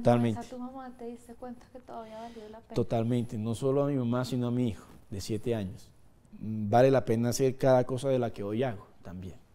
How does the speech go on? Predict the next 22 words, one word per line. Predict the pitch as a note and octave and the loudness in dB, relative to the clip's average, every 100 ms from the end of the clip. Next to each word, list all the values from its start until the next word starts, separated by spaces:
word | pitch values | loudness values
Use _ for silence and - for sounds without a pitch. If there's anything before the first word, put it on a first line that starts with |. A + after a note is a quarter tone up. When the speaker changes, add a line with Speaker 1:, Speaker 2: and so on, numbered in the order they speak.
| - - _ _ _ _ G3+ - - | -20 -20 _ _ _ _ -20 -20 -20
Speaker 2:
Ujú. | B3 - _ | -20 -20 _
Speaker 1:
Vale | A2+ G#2+ | -8 -4
mucho | A2 A2+ A2 | -2 -2 -4
la | G#2 | -8
pena. | G#2 F#2+ - - - - _ _ _ _ _ _ - _ _ _ _ _ _ _ _ _ _ - | -8 -12 -14 -20 -20 -20 _ _ _ _ _ _ -20 _ _ _ _ _ _ _ _ _ _ -20
Speaker 2:
¿Qué | - B3 B3 B3 B3 | -12 -10 -8 -10 -12
es | C4+ A#3+ | -16 -12
eso | C4+ B3+ B3+ | -12 -12 -16
que | - | -18
no | C4+ C4 B3 | -14 -12 -12
has | A#3 A#3+ | -12 -14
podido | - A#3 B3 B3 A#3+ | -14 -12 -10 -10 -12
olvidar | A#3+ C4 A#3 A#3+ - - | -14 -12 -12 -14 -18 -20
o | A#3 | -20
perdonar | B3 A#3 A3+ A3 G#3+ | -16 -14 -12 -12 -14
de | G#3 | -18
tu | G#3 A#3+ | -16 -14
vida | A#3 A3+ G#3+ - - _ - - - - | -12 -12 -16 -20 -20 _ -20 -20 -20 -14
en | A#3+ | -12
la | A#3 | -12
guerrilla? | A3+ A3 G3+ _ _ _ _ _ - - - - - - - - - - - - - - - _ _ - - - - | -14 -20 -20 _ _ _ _ _ -20 -20 -20 -18 -18 -18 -20 -20 -20 -20 -20 -20 -20 -20 -20 _ _ -20 -20 -16 0
Speaker 1:
Bueno, | B2 A#2+ | 4 4